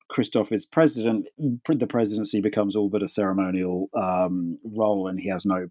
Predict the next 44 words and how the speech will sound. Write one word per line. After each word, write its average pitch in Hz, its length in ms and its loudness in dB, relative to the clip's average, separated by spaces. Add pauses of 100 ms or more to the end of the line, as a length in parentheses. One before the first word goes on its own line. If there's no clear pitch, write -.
political 92 420 -2
power. 92 360 0 (500)
Uh, 98 260 2
Christophe - 480 0 (140)
doesn't 101 440 2
really 98 440 2 (340)
like 131 300 2
this 147 160 -10
much. 131 240 4
He's 104 240 0
the, 95 300 0
the 98 120 -2
sort 95 180 -4
of 87 140 -6
the, 90 380 -6 (160)
the 98 80 -8
head 123 200 6
of 107 80 4
the 104 80 0
Haitian 104 300 -2
army, 98 260 0
and 95 140 -4
he 101 100 -4
essentially 98 400 -2
marches 95 500 0
his 90 140 -6
army 175 280 -6
down, 120 320 -6 (420)
uh, 90 160 -2
to 95 120 -4
the 92 100 -2
gates 113 320 2
of 98 140 -2
Port-au-Prince, 90 760 -4
uh, 92 120 -6
which 90 180 -8
he 98 60 -10
fails 160 360 0
to - 80 -14
capture, 107 380 0
but 101 120 2
essentially 104 640 -2 (440)
divides, 110 800 0 (380)
um, 92 540 0